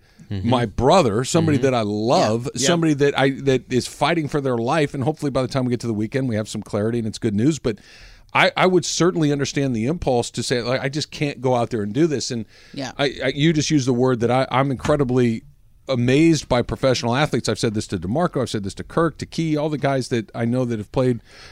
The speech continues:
Speaker 2: professional sports. I think the thing that they're better at than regular people like we are is compartmentalization.
Speaker 3: Yeah.
Speaker 2: I'm not worried about what happened two days ago. I'm not worried about what's gonna happen two days from now. I'm
Speaker 3: Right.
Speaker 2: worried about today.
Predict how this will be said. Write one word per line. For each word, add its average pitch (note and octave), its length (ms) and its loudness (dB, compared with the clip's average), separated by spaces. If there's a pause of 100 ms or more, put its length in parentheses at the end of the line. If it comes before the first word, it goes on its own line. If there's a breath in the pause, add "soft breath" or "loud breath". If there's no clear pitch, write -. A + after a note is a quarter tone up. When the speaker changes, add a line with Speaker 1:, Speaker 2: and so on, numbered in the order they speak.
Speaker 2:
professional A#2+ 480 2
sports. - 380 2
I C3 80 -2
think F#3+ 180 -2
the D3+ 120 -4
thing E3 340 0
that C3 200 -2
they're E3 200 4
better D3+ 500 2
at A2+ 220 -6 (180)
than A2+ 360 0 (100)
regular C3 380 0
people A2+ 280 -2
like G2+ 180 -2
we G#2 140 2
are D2+ 200 -6 (420 soft breath)
is B2+ 140 2
compartmentalization. A2 880 0
Speaker 3:
Yeah. A#2 320 2
Speaker 2:
I'm F3+ 100 4
not A3+ 140 2
worried F#3+ 180 4
about D#3+ 220 2
what D3+ 100 2
happened C3+ 300 -2
two C#3+ 140 2
days C3 200 2
ago. C3+ 160 0
I'm B2+ 80 0
not C#3 140 0
worried B2 160 0
about A#2 220 -2
what's A2 160 -4
gonna A2+ 140 -4
happen G#2+ 200 -6
two A2+ 140 -2
days F#2 160 -2
from F#2 140 -6
now. E2 220 -8
I'm A#2+ 60 0
Speaker 3:
Right. A2 120 6
Speaker 2:
worried C#3+ 100 2
about A#2+ 320 -4
today. A2 420 -2